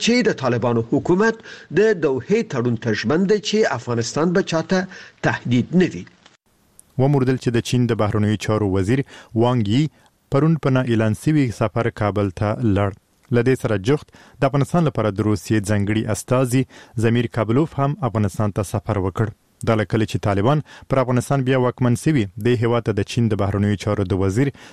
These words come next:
Speaker 2: لومړی سفر دی. نوریاس نوري افغانستان ته د چین د بهرنیو چارو د وزیر او د افغانستان لپاره د روسیې د ځانګړي استازي د سفر په باب د سیاسي چارو له کتونکي نجیب آزاد سره مرکه کړې او په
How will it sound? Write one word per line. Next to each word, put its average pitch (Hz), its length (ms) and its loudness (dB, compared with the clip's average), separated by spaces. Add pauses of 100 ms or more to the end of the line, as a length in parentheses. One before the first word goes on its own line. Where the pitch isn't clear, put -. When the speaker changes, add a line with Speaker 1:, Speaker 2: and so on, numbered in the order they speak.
(140)
Speaker 2:
لومړی 107 280 2 (140)
سفر 98 320 -2
دی. 104 80 -2 (480)
نوریاس 123 400 2
نوري 131 180 2 (380)
افغانستان 131 440 0
ته 131 60 0
د 123 180 0
چین 135 160 2
د 123 120 0
بهرنیو 113 420 2
چارو 110 280 0
د 101 100 0
وزیر 92 260 0 (220)
او 151 100 2
د 151 60 0
افغانستان 147 400 0
لپاره 135 220 0
د 120 160 0
روسیې 120 340 0
د 117 140 0
ځانګړي 117 300 0 (120)
استازي 117 560 0
د 101 100 -4
سفر 104 320 0
په 95 140 -2
باب 143 180 0 (340)
د 135 140 4
سیاسي 135 420 0
چارو 139 280 2
له 123 180 -2
کتونکي 120 480 0
نجیب 107 400 0
آزاد 120 320 0
سره 95 160 -2
مرکه 95 320 -2
کړې 98 420 -4
او 110 80 4
په - 80 -8